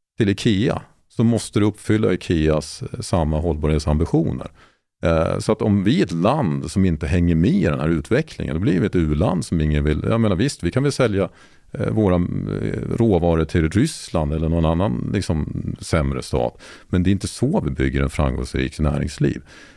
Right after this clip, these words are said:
Eh, så att det här, det finns hur mycket krafter som helst som, eh, skapar förändring. Det sker sjukt mycket. Eh, folk känner inte till det här.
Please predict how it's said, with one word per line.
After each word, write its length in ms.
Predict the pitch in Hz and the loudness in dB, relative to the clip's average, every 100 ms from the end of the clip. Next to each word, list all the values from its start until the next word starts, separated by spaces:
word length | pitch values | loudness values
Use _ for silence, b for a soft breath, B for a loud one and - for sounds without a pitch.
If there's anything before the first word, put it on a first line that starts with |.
| B | B
Eh, 480 | - 67 67 78 - | -4 0 0 -2 -4
så 140 | - 98 | -2 -2
att 180 | 98 | 0
det 140 | 98 98 | 0 2
här, 440 | 107 127 - - - 113 | 2 0 -2 -8 -6 -6
det 160 | 104 107 | -2 0
finns 260 | 143 127 - | 0 -2 0
hur 180 | 170 160 | 2 4
mycket 280 | 110 87 | 2 0
krafter 360 | - 85 - 80 | 0 -2 -2 -4
som 160 | - 73 | 0 2
helst 500 | 113 98 78 - - b b b | 2 0 -4 -12 -20 b b b
som, 460 | - - 90 78 82 | -10 0 2 2 -2
eh, 460 | - - - - - | -6 -12 -12 -10 -10
skapar 520 | - 101 85 - 69 | 0 2 2 -2 -6
förändring. 520 | - 107 - 69 67 | -2 -2 0 -2 -2
Det 60 | 76 | -2
sker 300 | - 131 113 | -2 0 -2
sjukt 420 | - 151 - - | 0 0 0 -4
mycket. 360 | 80 - - - b b b | -6 -4 -8 -8 b b b
Eh, 160 | - - | -8 -6
folk 260 | - 127 | -2 -2
känner 200 | - 131 | 0 -2
inte 160 | 87 - | -2 -4
till 340 | - 160 71 | -4 -2 -2
det 80 | - | -6
här. 220 | - - | -8 -10